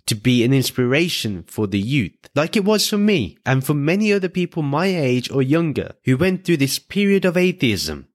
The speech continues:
because we were sick and tired of the existing traditions because they didn't answer our questions. But then when we came across non-duality and Advaita Vedanta,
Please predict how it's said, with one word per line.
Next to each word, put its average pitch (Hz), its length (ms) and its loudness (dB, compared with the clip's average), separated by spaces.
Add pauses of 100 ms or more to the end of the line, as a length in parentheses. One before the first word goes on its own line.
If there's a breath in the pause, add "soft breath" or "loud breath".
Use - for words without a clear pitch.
(200)
because 120 340 0
we 131 80 4
were 127 160 0
sick - 420 -4
and 165 160 2
tired 156 440 0
of 110 200 -2 (280 loud breath)
the 120 160 4
existing 135 580 0
traditions 117 580 -2
because 104 320 -4
they 113 120 0
didn't 180 340 0
answer 151 420 0
our 131 140 0
questions. 92 600 -4
But 110 160 -4
then 135 200 2
when 139 180 2
we 131 100 -2
came 185 340 0
across 185 340 -2
non-duality 139 960 0
and 120 140 0
Advaita 123 540 0
Vedanta, 120 640 -4